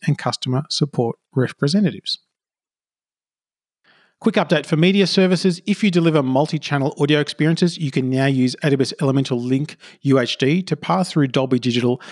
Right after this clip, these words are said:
and Dolby Plus audio to your A W S Elemental Media Live channel.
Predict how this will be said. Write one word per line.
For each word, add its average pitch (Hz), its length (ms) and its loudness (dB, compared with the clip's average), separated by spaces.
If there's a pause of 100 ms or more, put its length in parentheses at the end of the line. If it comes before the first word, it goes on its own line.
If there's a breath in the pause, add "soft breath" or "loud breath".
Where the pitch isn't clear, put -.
(280 loud breath)
and 135 160 2
Dolby 117 240 2
Plus - 360 -2 (100)
audio 120 320 2
to - 240 -6
your 123 280 0 (220)
A 135 80 0
W 123 160 0
S 123 100 -4 (120)
Elemental 123 400 -4
Media 113 340 -10
Live 107 300 -8 (100)
channel. - 380 -4